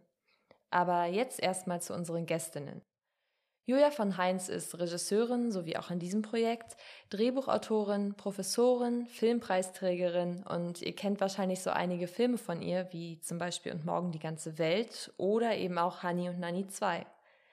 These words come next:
Zusammengefasst jedenfalls eine ziemlich große Nummer und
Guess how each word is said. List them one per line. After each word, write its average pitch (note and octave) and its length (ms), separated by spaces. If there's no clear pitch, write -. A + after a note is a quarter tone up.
Zusammengefasst B3 720
jedenfalls G3+ 480
eine E3+ 220
ziemlich A#3+ 460
große G3 360
Nummer F3+ 500
und E3+ 300